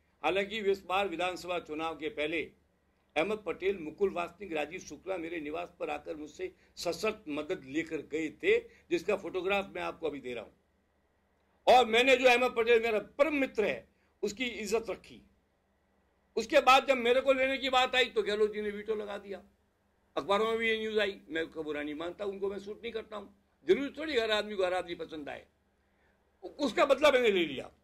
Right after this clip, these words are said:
संसदीय चुनाव में रात को डेढ़ बजे हनुमान बेनीवाल की रितपाल मिड्डा से नंबर लेकर मैंने जावड़ेकर से बात कराई, मैंने मेरा हिसाब बराबर कर दिया। पर हमारी मित्रत्व, शत्रुत्व, विरो-, का विरोध शत्रुता में नहीं है।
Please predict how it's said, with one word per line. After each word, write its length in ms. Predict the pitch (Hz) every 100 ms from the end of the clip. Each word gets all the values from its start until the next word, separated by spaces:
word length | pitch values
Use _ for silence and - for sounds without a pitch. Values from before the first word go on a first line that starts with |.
| _
संसदीय 380 | 160 156 143
चुनाव 280 | 135 135 113
में 180 | 107 104 _ _ _ _ _ _ _
रात 280 | 147 196 240
को 80 | 240
डेढ़ 220 | 240 302
बजे 200 | 277 269
हनुमान 320 | 240 220 233
बेनीवाल 400 | 214 202 214 208
की 160 | 208 202
रितपाल 340 | 175 - 208
मिड्डा 260 | 196 190 202
से 120 | 185
नंबर 260 | 170 175 180
लेकर 240 | 170 170
मैंने 180 | 160 156
जावड़ेकर 440 | 147 156 160 156
से 120 | 135 135
बात 240 | 127 123
कराई, 200 | 127 110 _ _ _ _ _ _ _ _ _ _ _
मैंने 160 | 110 113
मेरा 180 | 123 143
हिसाब 260 | 131 156
बराबर 280 | 151 170 175
कर 140 | 165 175
दिया। 260 | 165 165 - _ _
पर 100 | 160
हमारी 460 | 143 151 175 220 208
मित्रत्व, 500 | 160 160 190 190 170
शत्रुत्व, 460 | - 151 - 165 143
विरो-, 280 | 135 160
का 100 | 180
विरोध 520 | 165 139 233 233 - _ _ -
शत्रुता 480 | 156 151 190 202
में 100 | 185
नहीं 260 | 180 226 185
है। 100 | -